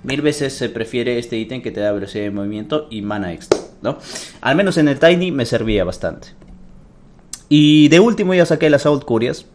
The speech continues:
y era para acabar la partida. Si esta partida se me complicaba, probablemente sacaba B K B o por ahí quizás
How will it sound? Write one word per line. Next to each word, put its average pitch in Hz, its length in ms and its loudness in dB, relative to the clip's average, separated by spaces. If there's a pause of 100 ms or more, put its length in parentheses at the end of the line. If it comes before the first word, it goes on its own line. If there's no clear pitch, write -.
y 101 120 -14
era 117 200 2
para 113 140 4
acabar 101 260 0
la 101 120 -2
partida. 98 480 -6 (760)
Si - 760 -4
esta 190 180 6
partida 196 360 8
se 190 120 4
me 151 140 4
complicaba, 190 800 8
probablemente 175 500 4
sacaba 156 380 2
B 143 160 2
K 117 100 4
B 156 360 2
o 120 420 4
por 117 140 2
ahí 131 100 4
quizás 143 600 0